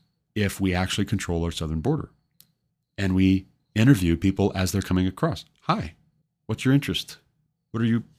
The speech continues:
coming for? How long will you be here? Can I see your documentation? Can I see some evidence that you are who you say you are?" Because otherwise, what you get is if they're fleeing political turmoil,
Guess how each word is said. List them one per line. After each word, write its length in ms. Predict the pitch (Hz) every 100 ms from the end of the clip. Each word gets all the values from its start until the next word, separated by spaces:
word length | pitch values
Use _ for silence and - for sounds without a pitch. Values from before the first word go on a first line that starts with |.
| _
coming 200 | 127 143
for? 140 | - 85
How 120 | 117
long 260 | 131 156
will 100 | 156
you 100 | 156
be 140 | 147 180
here? 160 | 92
Can 160 | 71 87
I 80 | 92
see 160 | -
your 100 | 104
documentation? 600 | 107 98 - 117 123 208 85
Can 120 | 92
I 60 |
see 500 | 104 - 135 120 107 - - - - -
some 320 | - - 123 139
evidence 440 | 117 117 113 110
that 120 | 107
you 160 | 107 98
are 120 | 95
who 100 | 87
you 160 | 92 87
say 160 | -
you 180 | 80 85
are?" 320 | 139 147 - _ _ _ _ _ _ _ _ _
Because 240 | 117 139 147
otherwise, 500 | 196 175 104 101 117
what 160 | 117
you 60 | 107
get 280 | 117 110 113
is 320 | 98 92 -
if 120 | 95
they're 140 | - 104
fleeing 560 | - 101 101 98 90 - _ _ _ _ _ _ _
political 400 | - 85 95 98
turmoil, 720 | - 95 87 87 87 90